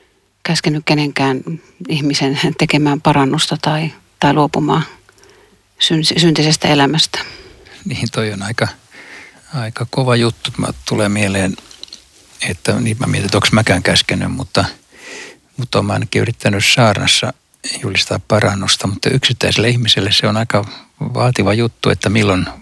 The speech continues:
Speaker 2: voi sanoa ja milloin ei voi ja miten, miten sanoo. Et niin kuin se Ananias Safira esimerkki on eräänlainen poikkeus pyhän hengen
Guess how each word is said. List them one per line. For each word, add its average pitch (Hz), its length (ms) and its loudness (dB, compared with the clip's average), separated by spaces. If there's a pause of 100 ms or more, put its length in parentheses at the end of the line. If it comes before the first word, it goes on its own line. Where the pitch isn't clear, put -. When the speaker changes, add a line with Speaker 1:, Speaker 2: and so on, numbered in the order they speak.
(360)
Speaker 2:
voi 104 180 4
sanoa 98 260 -2
ja 101 100 0
milloin 101 280 -2
ei 107 160 2
voi 104 160 2
ja 107 160 4
miten, 104 460 2 (240)
miten 127 340 2
sanoo. 95 580 0 (960)
Et - 100 -6 (120)
niin - 80 -2
kuin 95 100 -4
se 101 80 0
Ananias 98 400 2
Safira 95 340 0
esimerkki 95 520 -2
on 95 140 -2
eräänlainen 92 420 0
poikkeus 95 520 -2
pyhän 90 240 0
hengen 92 400 -2